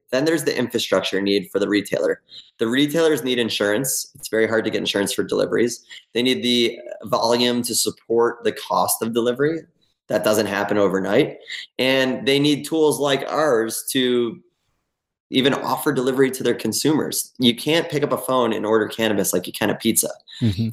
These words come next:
Speaker 1: If I ordered a pizza with you right now, I'll tell you, I like pepperoni, mushroom, onion, and I don't care what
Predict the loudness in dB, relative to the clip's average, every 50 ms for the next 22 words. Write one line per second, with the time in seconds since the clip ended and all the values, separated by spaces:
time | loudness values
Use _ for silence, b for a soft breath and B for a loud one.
0 | -4 -4 -4 -2 0 0 2 4 4 2 2 2 0 0 0 0 0 2 2 0
1 | 0 0 0 0 0 0 0 2 0 2 2 0 0 0 0 -2 0 0 0 0
2 | 2 2 0 0 0 0 0 2 2 0 0 0 -2 -2 -2 0 0 0 0 0
3 | 0 -2 -2 0 0 0 2 2 2 2 0 0 -2 -4 -4 -2 0 2 2 2
4 | 0 -2 -4 -10 -16 -10 -4 0 2 2 2 2 0 0 -2